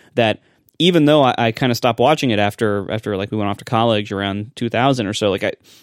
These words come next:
lost track of it then, but it, it's still, like, all this, all those references, the memes, the characters, these are, these not only hold up, uh, uh, to a large degree in modern culture, um, and are, and are very widely recognized,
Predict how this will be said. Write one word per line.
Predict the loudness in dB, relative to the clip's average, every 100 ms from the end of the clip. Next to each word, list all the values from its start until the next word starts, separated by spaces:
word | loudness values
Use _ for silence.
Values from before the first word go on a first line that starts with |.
| _
lost | -2 -2
track | 0 -2
of | -2
it | -2
then, | 0 0 2
but | 0 -2 _ _ _ _ _ _ 0
it, | 0 2
it's | 0 0
still, | -2 2 4 4
like, | 0 0
all | 4 4
this, | 4 0 -2 0
all | 2 4
those | 4 4
references, | 2 2 0 0 0 -2 -8 _ _
the | 0
memes, | 4 4 4 4 2 -2 -10 _
the | -8
characters, | -2 0 0 0 -2 -2 -6 -12 _ _ _ _ _ _ -2
these | 2
are, | 4
these | 2 2 2
not | 2 2
only | 0
hold | 0 0 2
up, | 2 0 -4 -10
uh, | -6 -6 -6
uh, | -6 -4
to | -2
a | 0
large | 2 0
degree | -2 -2 -2
in | 0
modern | -2 -2 -4
culture, | -6 -6 -8 -10 -14 -20 _
um, | -6 -6 -4
and | -2
are, | -2
and | -2 -2
are | 0
very | 0 0
widely | 0 -2 -2
recognized, | -2 -4 -6 -12 -12 -16